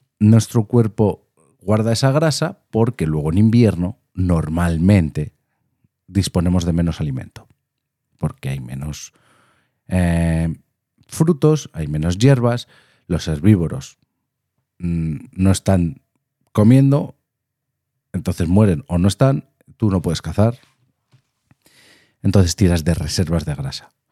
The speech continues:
Claro, nuestro cuerpo estaba así muy bien pensado para, para ese momento. Claro, si ahora tú,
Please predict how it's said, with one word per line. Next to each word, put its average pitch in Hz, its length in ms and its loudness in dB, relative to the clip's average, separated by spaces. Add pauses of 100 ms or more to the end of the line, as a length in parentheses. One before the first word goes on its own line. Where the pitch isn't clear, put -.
(640)
Claro, 165 220 0
nuestro 90 280 -2
cuerpo 139 500 -2
estaba - 340 0
así 131 380 -2 (220)
muy 110 380 2
bien 117 260 0
pensado 135 640 -2 (800)
para, 69 540 -8 (2250)
para 76 360 -2 (100)
ese 123 340 2
momento. 95 580 0 (1120)
Claro, - 400 -2 (220)
si - 180 0
ahora 110 260 4
tú, 143 360 0